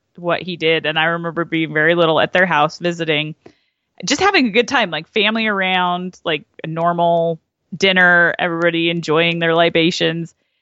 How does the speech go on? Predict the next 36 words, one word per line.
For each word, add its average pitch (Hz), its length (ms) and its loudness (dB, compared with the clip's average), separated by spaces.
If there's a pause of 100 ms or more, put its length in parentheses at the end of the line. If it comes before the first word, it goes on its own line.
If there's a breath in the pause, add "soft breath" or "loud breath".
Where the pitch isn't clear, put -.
(260)
And 180 520 0 (680)
it 185 100 -2
was 180 240 -2
late, 180 400 2
and 196 80 -2
I 185 40 0
remember 185 300 -2
I 220 40 -6
had 214 120 -2
to - 60 -6
go 202 80 2
to 202 40 -6
the 180 80 -6
restroom. 180 640 -4
So 214 180 -2
I 170 200 2
went 185 300 -4
down 190 260 -2
the 196 80 -2
hall 180 420 0
in 175 100 -8
the 170 60 -6
house 175 340 -2
where 185 100 -4
the 165 80 -12
bathroom 165 440 -2
was, 165 360 -6
and 165 280 -4
there 170 180 4
was 208 140 2
Uncle 233 360 4
just 196 340 -4
laid 196 220 4
out 220 340 2
in 202 140 -4
the, 571 120 2